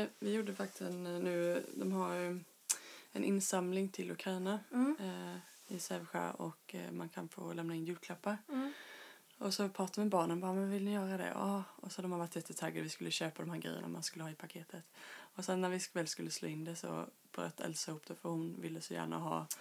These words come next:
Speaker 1: en likadan grej som
Speaker 2: Ah,
Speaker 1: vi skulle ge bort
Speaker 2: såklart.
Speaker 1: då. Och då fick vi bara pausa, "Men Elsa"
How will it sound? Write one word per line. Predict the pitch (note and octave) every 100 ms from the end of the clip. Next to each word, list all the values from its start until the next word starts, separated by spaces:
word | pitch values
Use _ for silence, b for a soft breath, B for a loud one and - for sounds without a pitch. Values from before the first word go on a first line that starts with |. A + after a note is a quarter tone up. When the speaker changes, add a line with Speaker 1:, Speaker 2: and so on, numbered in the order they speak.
| B B B
Speaker 1:
en | - E3+
likadan | D#3+ D#3 D3+ D3
grej | G3+
som | G3+ D#3+
Speaker 2:
Ah, |
Speaker 1:
vi | D#3
skulle | - D#3+
ge | D3+
bort | E3+
Speaker 2:
såklart. | - -
Speaker 1:
då. | D#3+ D#3 B B B B B B B B -
Och | G3
då |
fick | G3
vi | F#3
bara | F3 E3
pausa, | - E3 F3+
"Men | F3+ F3+ - - -
Elsa" | G#3+ F#3 - -